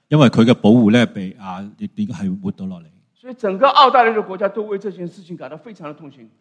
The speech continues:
Speaker 1: 所以澳洲嘅國家呢，都為呢件事情好痛心。
Speaker 2: 也特別稱讚這一個，呃，這個，呃，Ashley Good。
Speaker 1: 就，呃，繼續去特別稱讚呢個 Ashley Good。
Speaker 2: 稱她是世界上最勇敢的媽媽。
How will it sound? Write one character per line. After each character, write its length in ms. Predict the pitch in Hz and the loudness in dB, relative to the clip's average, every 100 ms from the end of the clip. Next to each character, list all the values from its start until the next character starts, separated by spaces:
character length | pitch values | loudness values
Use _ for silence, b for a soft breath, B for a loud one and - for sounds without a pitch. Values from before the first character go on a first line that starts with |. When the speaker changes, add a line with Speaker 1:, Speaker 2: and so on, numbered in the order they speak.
| _ | _
Speaker 1:
所 140 | - | 4
以 40 | 165 | 6
澳 180 | 151 147 | 6 4
洲 200 | 156 160 | 4 2
嘅 40 | |
國 140 | 135 131 | 0 -2
家 160 | 139 | 0
呢， 120 | 143 | 2
都 160 | 135 143 | 2 0
為 160 | 120 110 | 0 -4
呢 60 | |
件 100 | 131 | -6
事 140 | 117 95 | -8 -10
情 160 | 87 82 | -12 -12
好 80 | 107 | -10
痛 180 | 104 92 | -8 -10
心。 240 | - 95 | -12 -18
Speaker 2:
也 60 | 135 | -20
特 200 | - 233 | -12 -8
別 160 | 165 160 | -6 -8
稱 260 | - 208 196 | -8 -16 -4
讚 200 | 190 143 | -4 -4
這 120 | 151 | -10
一 100 | 135 | -20
個， 280 | _ 120 104 | _ -20 -20
呃， 60 | - 104 98 _ _ _ _ _ | -20 _ _ _ _ _ _ _
這 100 | 151 | -20
個， 680 | 135 135 123 113 98 117 120 131 _ _ _ _ _ | -20 _ -16 -16 -16 -20 -20 _ _ _ _ _ _
呃， 100 | 170 | -2
Ashley 280 | 165 147 143 | -2 -8 -8
Good。 220 | 160 123 _ _ _ _ _ - | -8 -10 _ _ _ _ _ 0
Speaker 1:
就， 180 | 117 113 _ _ | 2 2 _ _
呃， 160 | 107 107 | 0 0
繼 120 | 123 | 0
續 300 | 113 113 113 | -2 0 0
去 60 | 117 | 0
特 140 | 110 | -2
別 160 | 113 113 | -2 -2
稱 240 | 165 151 | -4 -6
讚 160 | 143 110 | -6 -6
呢 100 | 120 | -6
個 120 | 107 | -8
Ashley 380 | 117 117 - 107 | -10 -10 -10 -12
Good。 280 | - 104 87 - _ _ | -6 -4 -4 -8 _ _
Speaker 2:
稱 120 | 170 | -12
她 140 | 165 160 | -10 -10
是 380 | - 151 123 _ _ _ | -12 -16 -16 _ _ _
世 160 | _ 190 | _ -20
界 120 | 160 | -14
上 140 | 175 170 | -12 -10
最 340 | - 226 139 - _ _ 151 | -4 -2 -4 -10 _ _ -8
勇 180 | 151 | -6
敢 140 | 190 107 | -4 -6
的 80 | 104 | -8
媽 180 | 107 | -12
媽。 120 | 101 | -14